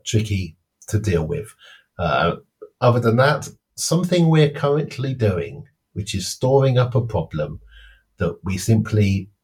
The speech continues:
cannot see. And it'll be something we're doing now that we didn't do a hundred, two hundred years ago. You can spend a lot of time worrying about this. Uh, I once came up with a list of, uh, forty-four ways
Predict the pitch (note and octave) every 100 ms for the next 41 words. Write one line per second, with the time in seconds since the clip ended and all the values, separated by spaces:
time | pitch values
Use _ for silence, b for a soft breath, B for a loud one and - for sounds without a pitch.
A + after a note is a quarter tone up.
0 | _ - A#2 G#2 G2 G2 - - - -
1 | - G#2 E2 D2+ E2 _ _ _ _ -
2 | G2+ G#2+ G2+ - B2+ - A#2+ G#2+ G#2 G#2
3 | G2 G2+ A#2+ G#2+ F#2 F#2 F#2 F2 F#2+ F#2
4 | A2 A2+ A2 F2 F2 F2+ G2+ F#2 F#2 -
5 | - F2 F2+ E2 F2 E2+ - _ _ -
6 | - - - - - _ _ b A2+ A2
7 | G#2+ A#2+ A#2 D3 D3 - C3 G#2+ G2 E2
8 | F#2 - F2 F#2 - B B B A2 A2
9 | A#2+ A#2+ C3 B2+ - B2 A#2 A2 A2 A#2
10 | A2 - - A2 G#2+ A2 G#2+ - E3+ -
11 | D3+ - C#3+ B2+ B2+ G#2+ - - -